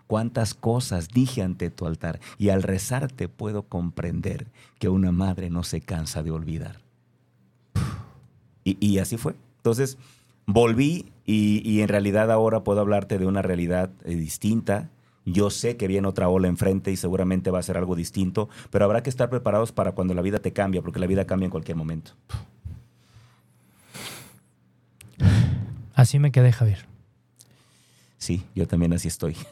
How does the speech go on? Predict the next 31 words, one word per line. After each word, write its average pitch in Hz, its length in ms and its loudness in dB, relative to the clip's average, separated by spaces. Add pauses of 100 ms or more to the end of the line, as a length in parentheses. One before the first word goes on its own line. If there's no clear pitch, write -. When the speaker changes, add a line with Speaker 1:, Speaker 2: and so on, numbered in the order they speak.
(500)
Speaker 1:
<laughs> - 800 -20
Speaker 2:
Gracias 135 420 8
por 139 180 4
compartir 127 580 8
una 131 180 8
confidencia 120 680 6
tan 107 260 4
fuerte 127 580 4 (100)
públicamente. 117 760 4 (120)
Creo 131 180 6
que - 80 6
nos 131 160 10
viene 123 240 8
bien 120 160 8
a 113 60 6
todos. 107 560 0 (1400)
Y 131 160 6 (160)
que 117 480 6
independientemente 135 1080 8
de 120 120 6
cualquier 127 480 4
cosa 127 320 6
que 117 80 6
esté 117 220 4
del 131 160 6
otro 123 260 6
lado, 113 400 4 (1400)
quien 127 260 10
nos 120 200 8
quiera 143 240 8
opacar, 135 500 4